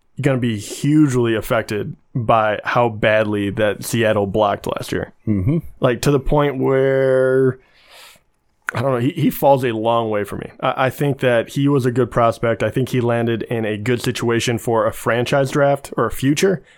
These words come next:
Speaker 1: But I think this next year, he's gonna, he is going to struggle, not because of him, but because of that line.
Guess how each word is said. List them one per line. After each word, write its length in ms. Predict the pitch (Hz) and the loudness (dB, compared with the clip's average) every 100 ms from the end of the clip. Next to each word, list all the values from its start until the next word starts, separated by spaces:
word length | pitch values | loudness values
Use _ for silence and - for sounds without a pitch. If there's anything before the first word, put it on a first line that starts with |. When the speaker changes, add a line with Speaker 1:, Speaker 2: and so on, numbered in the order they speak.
| - | -2
Speaker 1:
But 120 | 127 | 0
I 40 | 127 | 2
think 200 | 139 139 | 2 0
this 180 | - | 0
next 480 | 127 127 139 131 - | 0 2 4 2 0
year, 340 | 135 127 120 - _ | 2 4 4 0 _
he's 220 | - 156 147 | -2 0 4
gonna, 460 | 170 156 147 135 - | 4 4 4 2 -4
he 160 | 123 135 | -2 0
is 140 | 123 | 0
going 280 | 117 131 139 | 2 4 4
to 120 | 135 | 2
struggle, 600 | 127 - 131 120 117 110 - - | 0 4 4 4 0 -2 -10 -4
not 220 | 127 123 | 0 0
because 280 | 120 135 117 | 0 0 0
of 200 | 120 - | 0 -2
him, 400 | - 139 123 117 | -2 0 2 0
but 140 | 113 | 0
because 300 | 110 104 110 | -2 -2 -2
of 80 | 113 | -2
that 140 | 104 104 | -2 -2
line. 280 | 110 62 | -4 -6